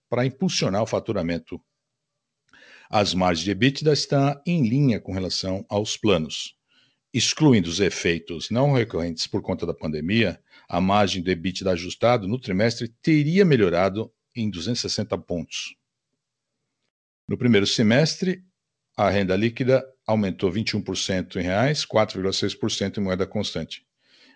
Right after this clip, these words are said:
ao passo que a margem ebitda ajustada ficou em quatro vírgula dois por cento. No slide dezoito, vamos falar sobre a Body Shop, faturamento em vinte e quatro por cento a mais em reais e quatorze vírgula dois por cento em moeda constante,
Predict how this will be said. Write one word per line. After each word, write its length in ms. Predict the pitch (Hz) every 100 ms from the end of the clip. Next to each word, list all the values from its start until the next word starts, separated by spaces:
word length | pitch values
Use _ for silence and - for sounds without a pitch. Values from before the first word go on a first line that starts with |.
| _
ao 220 | - 95
passo 400 | - 101 95 -
que 280 | 98 - 92
a 120 | 101
margem 640 | 95 92 92 82 92 90 90
ebitda 500 | 104 92 92 90 95
ajustada 540 | 90 131 - 92 90
ficou 480 | 90 - 95 - 92
em 80 | 90
quatro 340 | - 90 87
vírgula 200 | 87 87
dois 180 | 92 90
por 160 | - 95
cento. 320 | 82 78 -
No 80 | 82
slide 460 | 80 87 82 87
dezoito, 560 | 82 92 95 139 156 127
vamos 180 | 110 101
falar 240 | 95 92
sobre 240 | - 104 98
a 40 |
Body 240 | 95 101
Shop, 360 | 95 - 80 -
faturamento 580 | 85 85 90 80 82 87
em 40 |
vinte 120 | 80
e 40 | -
quatro 280 | 95 92 -
por 140 | 90
cento 400 | - 104 92 -
a 60 | 80
mais 280 | 101 127
em 80 | 104
reais 440 | 78 101 170 - - _ _ - _
e 120 | 151
quatorze 720 | 147 151 135 - 180 208 147 101
vírgula 260 | 107 98
dois 280 | 87 101 107
por 160 | 101 92
cento 320 | 104 98 101
em 20 |
moeda 260 | 90 95 95
constante, 640 | 104 90 - 90 -